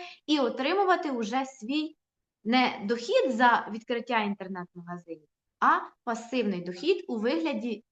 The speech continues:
від вісімнадцять, від вісьми до вісімнадцяти відсотків.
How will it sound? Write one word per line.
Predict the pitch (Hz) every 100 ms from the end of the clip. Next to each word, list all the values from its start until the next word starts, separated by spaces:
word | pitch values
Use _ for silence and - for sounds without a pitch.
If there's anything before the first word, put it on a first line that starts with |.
| 202
від | 262 196
вісімнадцять, | 190 214 240 247 330 427 - _ _ 233
від | 254 247 208 202
вісьми | 226 269 294 370 415
до | 233 247
вісімнадцяти | 208 240 - 208 208 294 - -
відсотків. | 180 _ 131 -